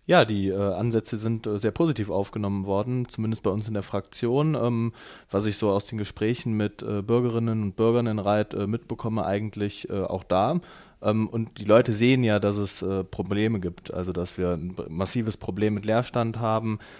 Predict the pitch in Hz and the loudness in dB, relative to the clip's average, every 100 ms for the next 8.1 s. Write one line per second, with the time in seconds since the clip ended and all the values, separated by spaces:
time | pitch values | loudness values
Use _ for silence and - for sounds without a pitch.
0 | - - 90 92 92 95 92 98 101 95 | -20 -6 -2 0 0 -2 -2 -2 -4 -4
1 | - - 104 98 95 - 95 95 113 107 | -8 -4 -2 0 -2 -2 -6 -4 -4 -4
2 | 110 - 110 104 104 - 101 98 95 95 | -6 -4 0 0 0 -4 -4 -4 -4 -4
3 | 92 107 - 107 95 - 98 92 92 95 | -4 -6 -6 -8 -8 -6 -4 -2 -4 -4
4 | 92 95 110 120 98 - 95 120 117 127 | -2 2 4 4 -2 -4 -6 -2 -2 -2
5 | 127 117 - 110 104 107 104 104 107 107 | -2 -2 -2 -2 -2 -4 -6 -4 -2 -2
6 | 101 101 101 110 104 107 98 104 101 110 | -4 -2 -4 -6 -6 -4 -4 0 0 -2
7 | - 95 107 98 98 113 95 98 101 101 | -4 -4 -2 -2 -2 -2 -4 -2 0 -2